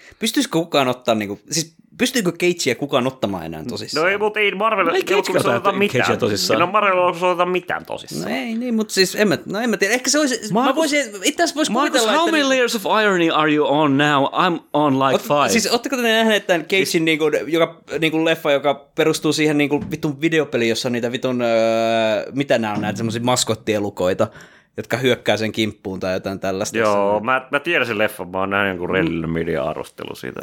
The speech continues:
Speaker 2: mikä vaikuttaa aika
Speaker 1: Mä oon nähnyt sitä pätkän, ja sit mä totesin, että mä en halua katsoa tätä paskaa enempää.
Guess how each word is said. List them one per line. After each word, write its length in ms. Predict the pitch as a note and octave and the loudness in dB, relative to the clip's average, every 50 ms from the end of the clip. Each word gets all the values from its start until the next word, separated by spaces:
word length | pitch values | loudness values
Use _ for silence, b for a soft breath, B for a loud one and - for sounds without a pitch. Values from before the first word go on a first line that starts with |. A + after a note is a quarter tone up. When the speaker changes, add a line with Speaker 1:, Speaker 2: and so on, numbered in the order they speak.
| - - | -14 -14
Speaker 2:
mikä 200 | - - - - - - - | -18 -12 -12 -12 -10 -6 -4
vaikuttaa 360 | - F2+ E2+ - - - D#2 E2 | -4 -4 -4 -4 -4 0 0 0
aika 120 | E2 E2 - | 2 0 0
Speaker 1:
Mä 160 | E3+ G3 A#3 | 0 0 0
oon 80 | B3 A#3+ | 0 0
nähnyt 440 | A#3+ A#3 A3+ G#3+ G3+ G#3 G3+ F#3+ | 0 0 0 0 0 0 0 0
sitä 280 | - - F#3+ E3+ F#3 F3 - - _ - | -2 -4 -2 -2 -4 -4 -4 -10 _ -2
pätkän, 640 | G#3+ G3 - - - - _ - - - C#2+ C#2+ B B B B B B B - | -2 -2 -2 -4 -12 -10 _ -8 -8 -8 -10 -14 B B B B B B B -4
ja 80 | B2 | -2
sit 120 | C#3+ D3+ D#3 | 0 2 2
mä 80 | E3 | 0
totesin, 300 | D#3+ F3 D#3+ E3 D3+ D3+ | 0 2 0 0 0 0
että 100 | D3 D3+ | 0 0
mä 140 | E3+ G#3 G#3 | 2 2 2
en 60 | E3+ C#3+ | 2 2
halua 240 | C#3 C#3+ C3 A#2+ | 2 2 2 2
katsoa 440 | - - - B3 A3+ - - - G#2 G2+ | 0 0 0 0 0 0 -2 -2 -2 -2
tätä 220 | - G#2 G2 F#2 | -2 -6 -6 -4
paskaa 480 | - - G#2 G2+ - - - F2 F2+ G#2 | -4 -4 -4 -4 -4 -6 -6 -6 -2 -2
enempää. 480 | A2+ A2+ F#2+ F2+ F#2 E2+ F2 F#2+ A2 | -2 -2 -2 -4 -4 -4 -4 -4 -4